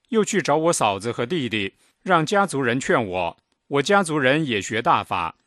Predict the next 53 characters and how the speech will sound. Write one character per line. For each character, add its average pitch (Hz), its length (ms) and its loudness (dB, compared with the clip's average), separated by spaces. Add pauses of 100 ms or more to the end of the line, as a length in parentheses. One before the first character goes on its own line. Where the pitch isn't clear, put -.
(100)
反 117 220 0
而 151 180 2
劝 160 220 0
她， 135 340 2 (320)
告 196 180 2
诉 175 140 -2
她 156 260 2
不 202 160 -6
失 180 240 -2
不 175 160 -2
得 120 140 -4
的 143 140 -4
道 131 180 4
理。 92 300 -6 (540)
那 208 140 2
些 190 220 2
天， 185 320 4
妻 208 260 -2
子 147 140 -6
给 131 140 0
我 139 160 2
甩 120 200 0
脸 101 280 0
子， 120 380 0
又 202 200 2
哭 170 260 -4
又 160 200 2
闹， 123 280 2 (380)
不 220 100 0
甘 196 220 2
心 190 340 2
到 196 180 2
碗 110 200 2
的 117 80 0
肉 135 260 4
就 156 200 0
这 - 120 -2
么 120 120 0
没 92 240 -4
了。 127 240 2 (640)
我 131 140 -2
说 180 420 4
：“咱 165 220 0
家 202 240 4
虽 196 220 2
说 196 260 2
不 156 200 -4
是 165 180 -4
大 156 180 4
富 135 160 -6
大 127 200 2
贵 127 200 0
的， 104 280 0